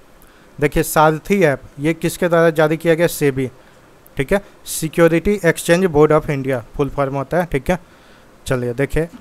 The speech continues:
पर्पस क्या है, देख लीजिए, to empower investor with accurate knowledge of the securities market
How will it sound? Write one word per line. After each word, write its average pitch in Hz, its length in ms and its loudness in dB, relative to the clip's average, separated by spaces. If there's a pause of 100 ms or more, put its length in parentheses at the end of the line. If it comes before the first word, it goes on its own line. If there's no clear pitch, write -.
(140)
पर्पस 156 400 2
क्या 165 120 4
है, 165 100 2
देख 147 200 -4
लीजिए, 151 200 -2 (440)
to 226 120 2 (120)
empower 160 560 6 (120)
investor 165 540 4
with 156 300 0 (340)
accurate 180 500 2
knowledge 175 540 4
of 151 180 0
the 202 180 0 (340)
securities 175 760 0
market 135 480 -2